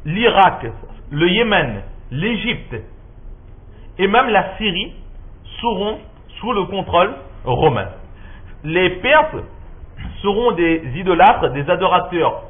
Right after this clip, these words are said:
du feu, alors que les Romains seront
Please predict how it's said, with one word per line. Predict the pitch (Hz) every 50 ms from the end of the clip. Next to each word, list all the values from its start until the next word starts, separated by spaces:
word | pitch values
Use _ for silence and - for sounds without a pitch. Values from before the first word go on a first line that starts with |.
| - - -
du | 131 110 110 135 156 147 - - -
feu, | - 196 214 - - - - - - - - - - - - -
alors | 160 165 196 220 247 - -
que | 214 202 208 220 - - - - - - - - - 143
les | 135 147 165
Romains | 160 - - - - 175 156 151 160 135 - - - - - - - - - - - - - - - -
seront | 202 202 185 202 220 220 226 220